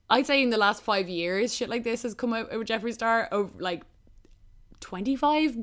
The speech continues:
thirty times. Like, this is him. And, you know, take what you will from that, but that he, he, this has happened to him all the time. This,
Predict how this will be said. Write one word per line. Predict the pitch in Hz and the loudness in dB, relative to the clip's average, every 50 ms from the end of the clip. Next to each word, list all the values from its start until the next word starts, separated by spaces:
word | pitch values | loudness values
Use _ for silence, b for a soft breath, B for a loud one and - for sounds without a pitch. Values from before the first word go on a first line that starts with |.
| - - | -10 -12
thirty | - - 262 262 285 269 302 294 | -12 -10 -6 -4 -2 0 0 0
times. | 294 311 302 302 311 320 330 320 - | 0 0 0 0 0 0 0 0 0
Like, | 247 226 208 - | -2 -2 0 2
this | 233 277 339 - - - - B B B B B B B B - - _ _ _ _ | 2 0 0 -2 -6 -14 -18 B B B B B B B B -20 -20 _ _ _ _
is | - 254 254 214 190 | 6 8 8 6 4
him. | 202 196 190 196 254 330 370 339 - b b b b b b b b b b b - - | 0 0 2 2 2 0 -2 -4 -8 b b b b b b b b b b b 0 4
And, | 226 226 226 214 208 202 202 196 196 185 - - - | 8 8 8 8 6 2 -2 -4 -6 -8 -10 -10 -8
you | 214 214 208 | -4 -4 -2
know, | 190 180 180 185 180 - | 0 0 0 -2 -2 -6
take | - - 226 208 214 233 | -6 -4 0 0 0 2
what | 233 214 196 190 | 2 2 2 0
you | 196 165 | 0 -2
will | 165 165 180 196 | -2 -2 -2 -2
from | - 277 277 277 | 0 0 0 2
that, | 294 320 349 339 - | 2 2 0 0 0
but | 240 208 180 | -2 0 4
that | 220 214 214 214 214 - | 6 6 6 6 4 0
he, | 226 208 | -6 -6
he, | 185 214 220 - 247 247 254 269 | -6 -6 -2 0 2 4 4 4
this | - - 240 254 | 4 4 4 4
has | - 262 | 2 2
happened | 226 240 254 247 - 226 | 4 6 4 4 4 0
to | 220 214 | -2 -2
him | 208 190 | -2 -2
all | - 190 233 226 | 0 0 0 0
the | 180 170 | -2 -4
time. | - 170 165 165 | -10 -12 -12 -8
This, | 165 196 202 - - | -6 -6 -6 -8 -10